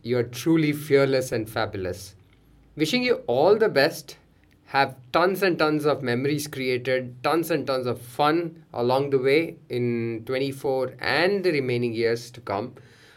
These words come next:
Uh, I'll be watching your Instagram page for all the stories that you're gonna be putting out there.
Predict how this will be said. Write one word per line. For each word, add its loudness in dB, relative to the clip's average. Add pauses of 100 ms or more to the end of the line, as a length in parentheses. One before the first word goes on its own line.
(120)
Uh, 0
I'll 8
be 4
watching 2
your 0
Instagram -6
page -4
for -10
all 0
the -6
stories -6
that -6
you're -4
gonna -6
be -10
putting -8
out -8
there. -6